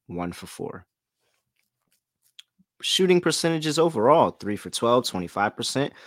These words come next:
four for s-, six for fourteen, forty-two point nine percent, six for twelve, fifty percent, one for four, twenty-five percent, four for <laughs> ten, forty percent. He's been really, really bad.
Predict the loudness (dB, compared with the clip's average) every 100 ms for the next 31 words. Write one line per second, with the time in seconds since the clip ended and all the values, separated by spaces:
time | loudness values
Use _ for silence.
0 | -20 _ -10 -10 -10 -10 -10 -12 _ -4
1 | 0 0 -4 -6 -4 -4 -4 -2 0 -2
2 | -4 -8 -10 -8 -8 -8 -10 -14 _ -12
3 | -8 -4 -2 -2 -6 -6 -4 -4 _ _
4 | _ -10 -6 -2 -4 -6 -8 -4 4 6
5 | 6 4 2 -2 -6 -6 -6 -6 -4 -2
6 | -4 -6 _ _ _ _ _ 2 4 2
7 | -2 -12 -6 -4 -2 -2 -6 -10 -8 0
8 | 0 0 -4 -4 -4 -6 -10 _ _ -8
9 | 0 0 0 -4 -4 -2 -4 -2 -2 -4
10 | -8 -10 -10 -10 -14 -14 -14 -16 _ _
11 | _ _ _ _ _ _ _ _ _ _
12 | _ _ _ _ -14 -6 -4 -4 -6 -10
13 | -12 -12 -14 -14 -14